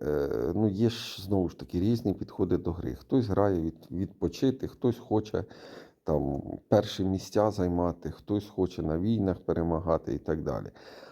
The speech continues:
Але, е, знаючи оцю циклічність, можна спокійно, е, якби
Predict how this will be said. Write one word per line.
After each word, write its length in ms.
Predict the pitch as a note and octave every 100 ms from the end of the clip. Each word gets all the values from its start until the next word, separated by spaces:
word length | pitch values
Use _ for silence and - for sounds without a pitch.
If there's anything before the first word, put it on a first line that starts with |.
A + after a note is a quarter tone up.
| -
Але, 440 | F#2 F#2+ G#2+ G#2+ - -
е, 580 | F2 E2+ E2 D#2+ D#2+ E2+
знаючи 500 | A2+ C3+ C3 B2 A2+
оцю 280 | A2+ B2
циклічність, 760 | - - - F#3 G#3+ - G2 -
можна 280 | D3 D3+ B2
спокійно, 840 | - A#2 - C3 E3 D#3+ C3+ - - -
е, 800 | F#2 E2+ E2+ F2 E2 E2 F2 E2
якби 600 | E2+ F2+ A#2+ F#2+ E2+